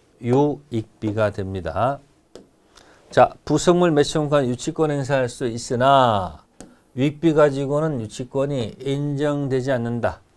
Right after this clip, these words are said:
자, 부속물 가지고는 유치권이 안 됩니다. 유익비 가지고는 유치권이 됩니다.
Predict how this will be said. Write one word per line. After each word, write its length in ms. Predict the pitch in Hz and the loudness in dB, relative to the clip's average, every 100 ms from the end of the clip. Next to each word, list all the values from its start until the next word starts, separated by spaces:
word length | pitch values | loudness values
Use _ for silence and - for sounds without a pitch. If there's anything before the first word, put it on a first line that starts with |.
| _ _ _ _ _ _ | _ _ _ _ _ _
자, 240 | 131 117 - _ - _ _ _ _ _ - _ - - | -4 -4 -6 _ -20 _ _ _ _ _ -20 _ -20 -14
부속물 420 | 123 113 131 127 | -8 -4 0 0
가지고는 600 | 113 117 117 117 120 110 | 0 -2 -2 -2 -2 -4
유치권이 540 | 101 101 117 120 117 120 | -6 -10 -8 -6 -4 -4
안 240 | - 98 | -6 -6
됩니다. 720 | 107 113 107 92 92 113 139 139 _ _ _ _ _ _ _ - | -6 -6 -6 -6 -4 -4 -4 -8 _ _ _ _ _ _ _ -4
유익비 380 | 117 123 139 123 | -4 -2 -4 2
가지고는 680 | 123 113 120 123 135 131 | 2 2 -2 -2 -2 -4
유치권이 580 | 101 101 120 - 120 123 | -6 -6 -6 -4 -4 -4
됩니다. 800 | 113 104 113 110 95 104 131 147 | -4 -4 -4 -4 -4 -2 -2 -4